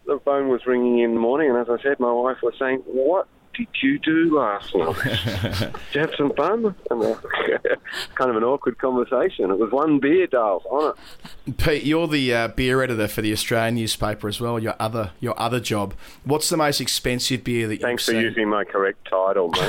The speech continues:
Speaker 1: <laughs> The most expensive beer.
Speaker 2: What's the most expensive beer you've come
Speaker 1: Uh,
Speaker 2: across until now?
Speaker 1: Yeah, well, I've seen, uh, eighty, ninety dollar beer, uh, stouts. There's a Nail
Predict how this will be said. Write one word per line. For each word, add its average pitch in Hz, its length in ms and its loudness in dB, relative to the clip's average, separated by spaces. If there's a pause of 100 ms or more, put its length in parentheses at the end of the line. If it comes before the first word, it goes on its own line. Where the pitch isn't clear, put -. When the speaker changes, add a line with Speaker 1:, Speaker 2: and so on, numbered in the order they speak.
Speaker 1:
<laughs> - 0 -
The 170 1040 0
most 143 240 0
expensive 135 580 -2
beer. 165 160 2 (460)
Speaker 2:
What's 165 180 2
the 208 60 0
most 180 160 2
expensive 147 380 2
beer 151 120 4
you've 147 100 -2
come 147 140 0
Speaker 1:
Uh, 143 40 0
Speaker 2:
across 139 260 0
until 147 300 0
now? 120 180 0
Speaker 1:
Yeah, 156 440 6
well, 160 260 2
I've 180 280 0
seen, 190 300 2 (180)
uh, 101 440 2 (120)
eighty, 110 360 -2
ninety 98 460 0
dollar 92 340 2
beer, 90 520 4
uh, 90 280 2 (140)
stouts. 107 360 0
There's 95 160 -2
a 95 80 0
Nail 104 540 0